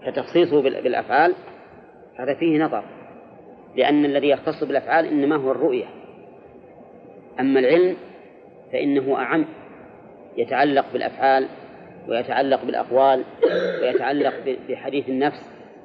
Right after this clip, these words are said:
ويتعلق ب-، ب-، بالجهر، كل شيء. يقول تعالى: <clears throat> "ومن جاهد"،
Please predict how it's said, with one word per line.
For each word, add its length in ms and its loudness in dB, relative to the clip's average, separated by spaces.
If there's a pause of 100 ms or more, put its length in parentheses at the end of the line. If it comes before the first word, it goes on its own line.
(320)
ويتعلق 600 2
ب-، 180 -2 (420)
ب-، 160 -2
بالجهر، 460 2 (520)
كل 160 2
شيء. 220 -2 (2250)
يقول 380 4
تعالى: 440 4 (800)
<clears throat> 960 -8
"ومن 400 4
جاهد"، 640 2